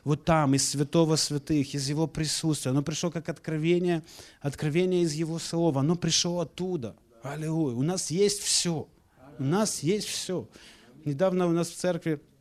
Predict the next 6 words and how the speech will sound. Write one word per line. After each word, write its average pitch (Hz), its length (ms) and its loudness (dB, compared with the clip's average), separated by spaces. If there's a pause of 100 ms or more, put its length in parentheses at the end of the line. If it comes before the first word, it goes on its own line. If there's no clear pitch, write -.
(2250)
пос-, 135 220 -8
это 143 160 -6
последнее 123 480 -6
свидетельство. 110 680 -10 (1700)
В - 100 -10
церкви 160 680 2